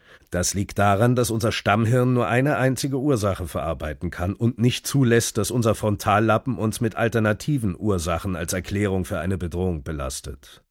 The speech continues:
Das Gleiche gilt für die Mittel, die wir zur Bekämpfung einer Bedrohung in Betracht ziehen. Auch hier gilt, wenn Panik unsere Denkfähigkeit blockiert, beschränken sich unsere Optionen auf ein einziges Mittel. Um bei unserem Beispiel zu bleiben.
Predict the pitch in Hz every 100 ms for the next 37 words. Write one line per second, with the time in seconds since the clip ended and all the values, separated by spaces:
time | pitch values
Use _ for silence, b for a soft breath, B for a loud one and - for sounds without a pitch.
0 | _ - 101 113 117 120 120 139 139 151
1 | - 139 135 120 131 - 98 92 80 101
2 | 107 - 107 104 113 113 113 110 101 107
3 | 104 92 110 113 110 104 101 - 113 -
4 | - - 76 64 55 - - 92 - 117
5 | 147 104 117 147 - b b b b b
6 | b b b 113 117 - 127 165 185 139
7 | - 147 131 127 131 143 - 120 110 -
8 | 95 87 - 85 - 92 101 123 - _
9 | _ 110 - 113 143 147 127 139 110 139
10 | 117 104 - 104 98 123 101 107 110 107
11 | 110 123 113 120 110 - - 85 - 64
12 | - - _ _ _ B B B B B
13 | B 131 117 98 98 98 87 85 - -
14 | - - - 67 - - -